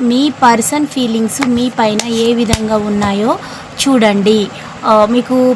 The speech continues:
పర్సనల్ రీడింగ్ కావాలంటే పైన ఉన్న కాంటాక్ట్ నెంబర్కి అయితే కాల్ చేయొచ్చు. మీకు టారో కోర్స్ అనేది నేర్పడం అయితే జరుగుతుంది. మీకు ఎనర్జీస్ ఏ విధంగా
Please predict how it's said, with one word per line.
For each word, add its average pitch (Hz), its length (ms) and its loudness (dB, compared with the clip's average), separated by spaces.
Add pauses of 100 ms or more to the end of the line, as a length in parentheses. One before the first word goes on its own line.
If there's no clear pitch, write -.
పర్సనల్ 294 360 0
రీడింగ్ 254 280 2
కావాలంటే 226 500 2
పైన 220 260 -2
ఉన్న 220 160 -6
కాంటాక్ట్ 254 480 -2
నెంబర్కి 254 300 2
అయితే 254 200 -4
కాల్ 240 300 2
చేయొచ్చు. 240 420 -2 (340)
మీకు 226 180 -4
టారో 226 260 0
కోర్స్ 254 340 -4
అనేది 247 340 -4
నేర్పడం 233 480 -2
అయితే 285 380 0 (320)
జరుగుతుంది. 233 640 2
మీకు 262 220 0
ఎనర్జీస్ 240 480 0
ఏ 240 180 2
విధంగా 226 420 -2